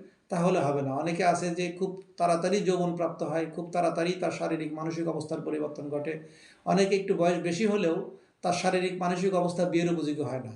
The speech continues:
এই জন্য এই সমস্ত জিনিস বিবেচনায় এনে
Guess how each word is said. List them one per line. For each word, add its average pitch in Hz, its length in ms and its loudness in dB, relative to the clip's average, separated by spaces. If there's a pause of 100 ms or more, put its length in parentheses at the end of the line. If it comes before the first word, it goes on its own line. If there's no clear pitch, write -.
এই 151 100 -4
জন্য 175 240 0
এই 180 100 -4
সমস্ত 185 340 -4
জিনিস 175 400 -2
বিবেচনায় 165 540 -2
এনে 170 420 0